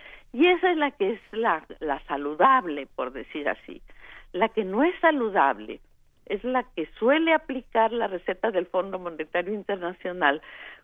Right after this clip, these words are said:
con altos impuestos recaudatorios, digamos, para que, que,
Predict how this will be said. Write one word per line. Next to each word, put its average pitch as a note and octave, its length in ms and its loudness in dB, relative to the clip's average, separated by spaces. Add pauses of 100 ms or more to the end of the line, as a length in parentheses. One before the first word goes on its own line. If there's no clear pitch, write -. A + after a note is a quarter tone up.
con A3+ 200 2
altos D#4 440 2
impuestos B3 600 0
recaudatorios, G3+ 1080 0 (200)
digamos, G#3 520 0 (100)
para D#3+ 300 4 (540)
que, E3 360 0
que, D#3+ 240 0